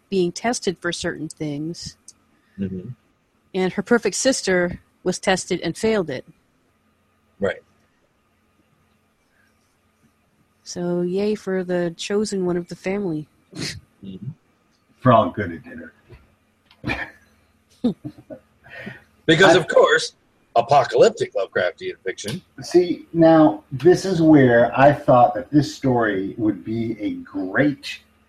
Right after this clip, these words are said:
Speaker 3: origin story for a supervillain.
Speaker 2: Mm-hmm.
Speaker 3: Um, without spoiling things. Well, I mean, she, she gains a,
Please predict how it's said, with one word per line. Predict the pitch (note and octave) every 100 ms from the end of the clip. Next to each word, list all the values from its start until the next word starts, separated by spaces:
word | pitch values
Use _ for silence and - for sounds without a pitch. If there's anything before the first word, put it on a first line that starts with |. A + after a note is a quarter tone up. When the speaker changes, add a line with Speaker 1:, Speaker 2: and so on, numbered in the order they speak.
| _
Speaker 3:
origin | C#3+ D#3+ C#3+ D3 C#3+
story | - C3+ A#2+ A2+ G#2+ G#2+ G#2
for | - - G2+ G2 F#2+ F#2 - _ _ _ _ _
a | F#2+
supervillain. | - - B2+ F2+ E2+ C#2+ - _ _ _ _ _ _ _ B2
Speaker 2:
Mm-hmm. | A2 A2+ C3+ _ _ _ _ _ _ F#2+
Speaker 3:
Um, | G2 F#2 F2 E2+ - -
without | A#2 C#3 C#3+ -
spoiling | - C#3 D3+ C#3+ A#2 F#2+
things. | E2+ D#2+ - F#3 A#2+ - _ _ _ _ _ _ _ _ _ _ _ _ _ _ _ _ _ _ _ _ _ _ _
Well, | F#3 -
I | G3
mean, | G3 F3+
she, | C#3 F#3+ D#3
she | - F#3+
gains | G3+ G3+
a, | D3+